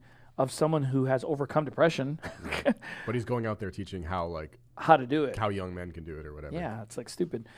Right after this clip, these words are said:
Speaker 1: And I heard he got on the carnivore diet, and, and they, someone asked him, like, you know, "Now that you're on your diet, you know, how do you feel now? You know, I know you're struggling with depression." He's like, "It's gotten a little better." <laughs>
Speaker 2: Well, it's gotten a little better.
Speaker 1: I was just like,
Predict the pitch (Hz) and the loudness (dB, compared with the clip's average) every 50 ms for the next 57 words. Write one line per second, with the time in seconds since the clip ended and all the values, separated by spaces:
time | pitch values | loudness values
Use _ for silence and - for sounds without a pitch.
0 | - - - - - 226 254 247 247 254 240 226 220 202 208 202 196 190 165 - | -20 -20 -8 -2 4 8 10 10 12 12 12 10 12 12 12 12 12 10 2 2
1 | - 147 151 156 151 147 151 147 139 135 139 143 143 143 143 143 143 143 139 139 | 2 2 2 2 4 4 4 6 8 8 10 10 10 10 8 6 4 2 0 -4
2 | 139 143 147 143 143 151 160 147 - 190 190 180 143 131 147 156 147 - 143 135 | -4 -4 -2 0 2 2 2 2 2 2 2 2 4 4 4 2 2 0 -4 -2
3 | 127 127 123 - 170 160 160 160 156 160 170 165 170 170 180 175 175 165 165 165 | -2 -4 -4 -4 -4 -4 -2 -4 -4 -6 -6 -6 -6 -8 -6 -6 -6 -6 -6 -6
4 | 156 156 151 143 135 - - 156 160 160 151 151 - - - 165 160 156 - - | -6 -6 -8 -10 -12 -10 -10 -8 -6 -6 -6 -6 -8 -8 -8 -8 -8 -8 -8 -8
5 | 190 175 180 170 - - - 196 202 190 180 - 120 113 113 117 117 123 131 131 | -8 -6 -6 -8 -8 -6 -4 -4 -4 -4 -4 -4 -4 -4 -4 -6 -6 -8 -8 -10
6 | 139 143 147 156 151 127 123 - - - 147 143 147 147 147 139 135 - - 139 | -10 -10 -8 -8 -8 -8 -8 -8 -6 -4 -4 -4 -4 -6 -10 -12 -12 -8 -6 -6
7 | 139 131 - 151 151 156 - - - - - - - 254 226 202 240 240 - - | -6 -6 -8 -10 -10 -10 -10 -14 -20 -20 -12 -4 -2 2 4 4 4 4 2 -4
8 | 247 - - - - 262 262 - 269 247 262 - - 208 202 208 226 254 247 - | -6 -6 -4 0 2 2 2 2 2 0 2 4 4 4 6 6 4 4 4 4
9 | 214 185 170 165 160 156 151 156 180 202 202 - 196 - - - - - - - | 2 0 2 4 4 6 6 6 4 4 2 2 0 -2 -4 -6 -12 -12 -12 -8
10 | - - 285 262 262 254 226 - - - 311 330 - 170 156 160 208 240 - 92 | -2 2 4 4 4 4 2 0 0 0 -2 -2 -2 -2 0 4 4 4 4 4
11 | 82 - - - 62 58 65 - 131 - 165 170 170 165 156 - - 135 131 120 | 0 -4 -10 -12 -12 -10 -8 -8 -6 -4 -4 -4 -2 0 0 0 0 -2 -2 -4